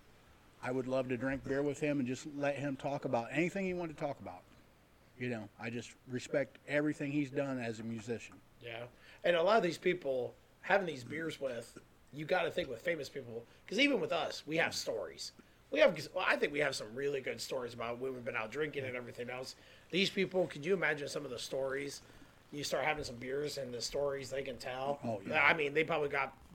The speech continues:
Speaker 2: better and more stories than what we do. And I
Speaker 1: Yeah.
Speaker 2: think we got pretty good stories, you know, amongst ourselves, you know, as friends and everything, but
Speaker 1: Yeah, not, not
Speaker 2: just
Speaker 1: stories like
Speaker 2: here.
Speaker 1: they've got where, like, they
Speaker 2: Oh,
Speaker 1: were
Speaker 2: no.
Speaker 1: in a hotel and they just,
Speaker 2: Well, like,
Speaker 1: you
Speaker 2: one
Speaker 1: know.
Speaker 2: name I, I, yeah, one name I put down, because it,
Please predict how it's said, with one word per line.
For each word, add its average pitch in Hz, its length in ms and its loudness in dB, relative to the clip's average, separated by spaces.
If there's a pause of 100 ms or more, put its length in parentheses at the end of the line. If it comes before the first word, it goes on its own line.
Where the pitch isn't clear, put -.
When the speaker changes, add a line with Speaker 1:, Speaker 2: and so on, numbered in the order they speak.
(140)
Speaker 2:
better 160 380 4
and 143 80 -2
more 151 200 0
stories 156 340 2
than 143 120 -8
what 127 160 -6
we 180 120 0
do. 117 160 -8 (460)
And 147 100 4
I 170 60 10
Speaker 1:
Yeah. 226 40 8
Speaker 2:
think 180 160 6
we 151 80 2
got 156 140 2
pretty 156 180 2
good 127 100 -2
stories, 131 580 0
you 151 120 -8
know, 127 160 -4
amongst 127 280 -6
ourselves, 131 760 0
you 139 80 -6
know, 131 100 -4
as 120 140 -6
friends 160 340 0
and 120 80 -2
everything, 117 360 -4
but 107 220 -4 (320)
Speaker 1:
Yeah, 143 120 4
not, 131 260 -2
not 170 120 2
Speaker 2:
just 202 180 8
Speaker 1:
stories 160 160 6
like 135 140 8
Speaker 2:
here. 127 180 2
Speaker 1:
they've 127 120 0
got 110 280 0
where, 117 160 -2
like, 113 240 -2
they 190 80 6
Speaker 2:
Oh, 135 220 8
Speaker 1:
were 123 60 0
Speaker 2:
no. 151 120 0
Speaker 1:
in 139 100 4
a 117 160 2
hotel 120 520 4
and 113 100 -2
they 113 100 -2
just, 110 300 -6 (120)
Speaker 2:
Well, 208 140 4
like, 185 140 6
Speaker 1:
you - 60 4
Speaker 2:
one 233 120 10
Speaker 1:
know. 196 80 8
Speaker 2:
name 160 140 6
I, 190 160 6 (200)
I, 147 200 4
yeah, 139 160 4
one 147 260 4
name 135 180 2
I 139 140 6
put 143 180 0
down, 120 460 -2 (280)
because 143 260 -2 (160)
it, 143 280 2